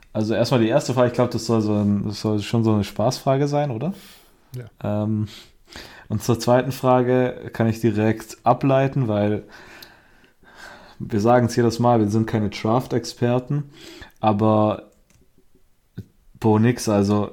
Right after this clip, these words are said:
Speaker 1: ich fand da auch wieder ein paar Würfe, sahen jetzt nicht so gut aus. Und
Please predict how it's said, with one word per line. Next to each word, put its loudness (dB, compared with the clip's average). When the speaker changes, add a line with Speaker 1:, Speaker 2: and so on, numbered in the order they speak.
Speaker 1:
ich -18
fand 0
da 4
auch 4
wieder 2
ein -8
paar 0
Würfe, 0
sahen 4
jetzt -4
nicht -2
so 4
gut -4
aus. -6
Und 2